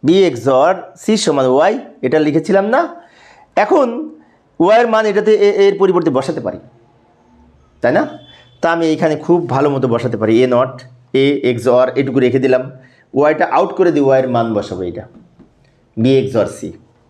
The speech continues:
বি এক্স or সি, এটা হচ্ছে ওয়াইয়ের মান। ওয়াইটা আউট করে দিয়ে just ওয়াইয়ের মান বসেছি।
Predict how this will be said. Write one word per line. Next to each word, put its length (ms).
বি 300
এক্স 200
or 220
সি, 440
এটা 160
হচ্ছে 140
ওয়াইয়ের 300
মান। 420
ওয়াইটা 320
আউট 200
করে 140
দিয়ে 220
just 300
ওয়াইয়ের 280
মান 240
বসেছি। 380